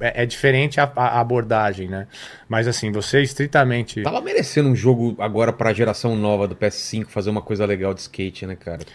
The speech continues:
Speaker 1: Cara, isso tá, isso tá
Speaker 2: Deve
Speaker 1: evoluindo.
Speaker 2: tá,
Speaker 1: Fe-,
Speaker 2: né?
Speaker 1: fizeram uma, uma, né, uma revisita ao jogo do,
Speaker 2: É?
Speaker 1: do Hulk e lançaram de novo com as, com gráfico legal pra caramba,
Speaker 2: Boa.
Speaker 1: né, e, e online play, essa coisa toda.
Speaker 2: Sei.
Speaker 1: E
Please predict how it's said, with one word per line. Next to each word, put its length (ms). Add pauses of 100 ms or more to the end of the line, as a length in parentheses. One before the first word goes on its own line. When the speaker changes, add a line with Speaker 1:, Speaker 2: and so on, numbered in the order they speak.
(260)
Speaker 1:
Cara, 220
isso 180
tá, 320
isso 240
tá 460
Speaker 2:
Deve 80
Speaker 1:
evoluindo. 400
Speaker 2:
tá, 80
Speaker 1:
Fe-, 160
Speaker 2:
né? 60
Speaker 1:
fizeram 520
uma, 300
uma, 440
né, 360
uma 160
revisita 640
ao 200
jogo 240
do, 300
Speaker 2:
É? 120
Speaker 1:
do 60
Hulk 440 (320)
e 40
lançaram 400
de 80
novo 200
com 100
as, 180
com 160
gráfico 460
legal 260
pra 100
caramba, 720
Speaker 2:
Boa. 120 (280)
Speaker 1:
né, 360
e, 580
e 60
online 360
play, 400
essa 220
coisa 260
toda. 380
Speaker 2:
Sei. 280 (380)
Speaker 1:
E 360